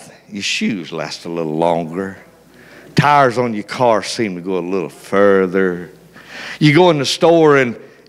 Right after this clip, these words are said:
you kinda, like, led by the Spirit over to the, you start to get this, and the Spirit leads you, "Oh, it's a better deal right here," you know? It's amazing, isn't it? It's amazing. I mean, Sister Betty going there in that store with her pocketbook with them two dollars,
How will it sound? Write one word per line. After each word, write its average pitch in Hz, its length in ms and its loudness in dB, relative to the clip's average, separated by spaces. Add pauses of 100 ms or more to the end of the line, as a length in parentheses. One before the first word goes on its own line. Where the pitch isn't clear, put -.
you 156 80 -6
kinda, 170 300 0
like, 147 280 0
led 139 320 0
by 139 120 2
the 123 120 -4
Spirit 156 460 -2
over 127 240 0
to 123 220 0
the, 95 180 -4 (320)
you 117 80 -4
start 143 300 0
to 123 40 -10
get 123 240 -10
this, 147 340 0
and 113 100 -10
the 101 80 -8
Spirit 131 420 -2
leads 117 260 -6
you, 110 240 -4
"Oh, 127 360 -2
it's 143 120 -6
a 104 40 -10
better 117 260 -2
deal 160 260 0
right 107 240 0
here," 151 280 -4
you 98 180 -4
know? 147 260 -4 (300)
It's 208 160 2
amazing, 208 560 2
isn't 185 240 2
it? 110 240 -16 (920)
It's 220 200 2
amazing. 185 600 0 (600)
I 175 60 -4
mean, 180 120 4
Sister 190 300 -2
Betty 202 240 4
going 190 260 0
there 185 280 0 (200)
in 175 60 -6
that 180 180 2
store 190 280 2
with 165 80 4
her 175 80 2
pocketbook 175 440 0
with 170 100 -6
them 160 100 -6
two 202 180 -2
dollars, 185 420 2